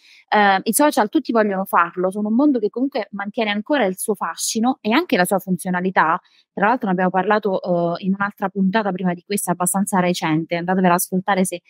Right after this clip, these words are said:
eh, se l'avete persa per qualche motivo. Ehm, però è anche vero che utilizzarlo in maniera profittevole, cioè senza dispendio, senza spreco, in modo che sia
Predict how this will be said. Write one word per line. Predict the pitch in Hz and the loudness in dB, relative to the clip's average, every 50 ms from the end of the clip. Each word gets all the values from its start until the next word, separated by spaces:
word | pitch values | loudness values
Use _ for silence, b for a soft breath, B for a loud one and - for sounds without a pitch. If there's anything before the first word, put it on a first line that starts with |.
| b b b b b _ | b b b b b _
eh, | - 202 190 190 185 190 | -2 0 2 2 2 2
se | - 233 | 2 2
l'avete | 208 208 202 214 185 208 196 190 185 185 - | 2 2 2 2 0 0 0 0 0 0 0
persa | _ 220 208 196 208 - - 196 | _ 0 0 0 -2 -4 -4 -4
per | 185 190 | -6 -6
qualche | - - 190 185 _ - 180 | -6 -6 -6 -6 _ -8 -8
motivo. | 190 185 185 - 180 165 185 220 b b b b b b b - | -6 -6 -6 -6 -6 -6 -6 -8 b b b b b b b -4
Ehm, | 220 220 214 208 202 196 202 202 196 196 196 190 190 190 190 185 185 185 185 180 185 - | -2 0 0 0 0 0 -2 -4 -4 -4 -4 -4 -4 -2 -2 -2 -2 -2 -2 -4 -2 -2
però | 311 349 427 440 - | 0 2 2 0 0
è | - - | 0 0
anche | 226 240 254 - 381 | 0 0 0 -2 -2
vero | 302 269 220 214 220 226 | 0 0 0 0 0 -2
che | - - 269 220 190 - - _ | -2 -2 -2 -2 -2 -4 -8 _
utilizzarlo | 302 392 - 427 381 302 220 - 277 285 277 247 | -4 -2 0 2 2 2 0 0 0 0 0 0
in | 208 | -2
maniera | 196 196 240 262 233 | -2 0 0 0 0
profittevole, | - - 180 - 196 - _ - 196 180 175 170 170 | -2 -4 -10 -20 -20 -10 _ -4 -2 -2 -2 -4 -4
cioè | - - 240 | -2 -2 -2
senza | 233 - - 320 302 - 269 | -2 -2 -2 -2 0 0 0
dispendio, | 202 202 - - - 190 170 160 160 160 156 165 170 170 170 | -2 -2 -6 -4 -2 -2 -2 -2 -2 -4 -2 0 0 0 0
senza | - 240 254 240 - 208 180 | -2 -4 -4 0 0 0 0
spreco, | - - - _ 254 226 190 170 - 190 190 | -2 -6 -6 _ 0 0 0 0 0 -2 0
in | 202 240 | 2 2
modo | 294 359 254 233 | 2 0 0 -2
che | 180 185 | -4 -4
sia | - - - - _ _ _ - 226 190 | -6 -6 -8 -12 _ _ _ 0 0 0